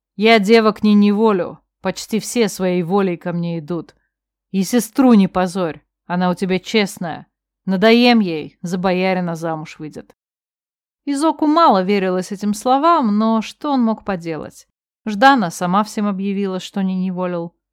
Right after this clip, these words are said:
«Стеслав рассказал, как ты бился против Негоша. Хорош.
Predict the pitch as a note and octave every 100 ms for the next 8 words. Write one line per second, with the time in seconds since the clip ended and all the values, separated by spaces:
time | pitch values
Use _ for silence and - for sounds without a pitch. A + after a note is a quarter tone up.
0 | _ _ _ _ _ - A3+ A3+ B3+ C4+
1 | A3+ A#3+ - B3+ A#3 B3 A3+ A3+ G#3 B3
2 | G#3 B3+ A3+ A3 A3+ G#3 G#3 A3+ A#3 A3+
3 | F#3 - - - _ _ _ _ - G#3
4 | A3+ A3 F#3+ F3 -